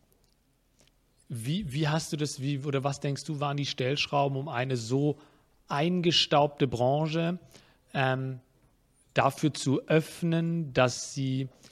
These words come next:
jemandem zuhören, der, mh, wahrscheinlich ja noch weniger lang von der Zeit in dem Gewerbe unterwegs ist, als ganz viele in der Immobilienbranche. Immobilien ist ja so ein Thema, wo es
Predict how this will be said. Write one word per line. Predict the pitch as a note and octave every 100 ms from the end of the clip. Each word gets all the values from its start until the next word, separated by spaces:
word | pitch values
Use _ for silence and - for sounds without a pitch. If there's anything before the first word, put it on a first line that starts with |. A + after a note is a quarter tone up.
| _ _
jemandem | B2 C3+ C3+ B2+ A#2+ -
zuhören, | - D#3+ E3 C#3+ C#3 D3 C#3+ C3+ C#3+ C#3+ A#2+
der, | B2+ B2 A#2+ B2 A#2+ - _ _ _ _ _ _ _ _ _ _ _
mh, | B2 A2+ A2+ A2+ A2+ A2+ - - - -
wahrscheinlich | A#2+ A2 C3 C#3 E3 D#3
ja | C#3 C3 F3
noch | C#3 B2+ F#3+ D#3
weniger | A#2 A2 D3+ F3 F3+ D#3+ C#3 C#3+
lang | C3+ B2 B2 D3+ F3+
von | - C#3+
der | B2+ B2 A#2+ -
Zeit | - - B2+ C3+ E3 -
in | - C#3+
dem | C#3 C3+
Gewerbe | B2 A2 B2 C#3 D3
unterwegs | D3+ B2+ A#2 A#2 D3 D3+
ist, | E3 - -
als | C3 C3 - - -
ganz | - C3 C3
viele | - D3+ D3+ C#3+
in |
der | B2+
Immobilienbranche. | A#2+ A#2 A2+ A#2 G#2+ A2 G#2+
Immobilien | A2+ A2+ A#2 D3 C#3+
ist | B2+
ja | C3 B2+
so | A#2+
ein | A2
Thema, | - B2 C3 C3 - - -
wo | B2+ C3
es | B2+